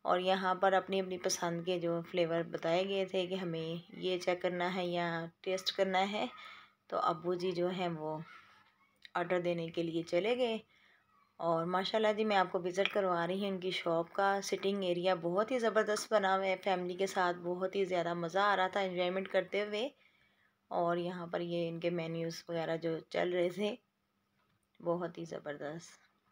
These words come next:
और आइसक्रीम खाने में बहुत ही ज़बरदस्त थी, वो भी हम आपको दिखाएंगे, आपके साथ share करेंगे। तो यहाँ पर इनका ये जो kitchen में area बना हुआ है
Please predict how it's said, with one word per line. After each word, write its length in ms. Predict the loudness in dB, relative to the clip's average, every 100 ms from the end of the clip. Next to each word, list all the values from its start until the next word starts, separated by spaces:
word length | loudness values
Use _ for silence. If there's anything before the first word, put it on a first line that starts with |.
| -6
और 300 | 2 6 8 6 4 0
आइसक्रीम 560 | 0 0 0 2 2 0
खाने 320 | 2 2 2
में 260 | 2 0
बहुत 360 | 0 0 0 0
ही 60 | 0
ज़बरदस्त 540 | 2 2 0 0 -2
थी, 240 | -4 -6 -6 _ _ _ _ _ _ _ _ -2
वो 120 | 2
भी 120 | 2
हम 180 | 2 4
आपको 240 | 2 2
दिखाएंगे, 540 | -2 -4 -2 -2 0 -2
आपके 200 | -2 -2
साथ 200 | -2 -2
share 260 | -2 0 2
करेंगे। 440 | 4 2 2 -2 -6 _ _ _ _ _ _
तो 140 | -6
यहाँ 340 | -2 -2 0 0
पर 320 | -2 -2 -4 -10 _ -12
इनका 260 | -8 -2
ये 380 | -2 0 -2 -4 -10 _ _ _ _ _ _ _ _ _ _ -6
जो 380 | 0 0 0 -8 -14
kitchen 240 | -10 -4 -2
में 120 | 0
area 340 | 0 0 0 0
बना 260 | 0 -2
हुआ 160 | -2 -2
है 160 | -4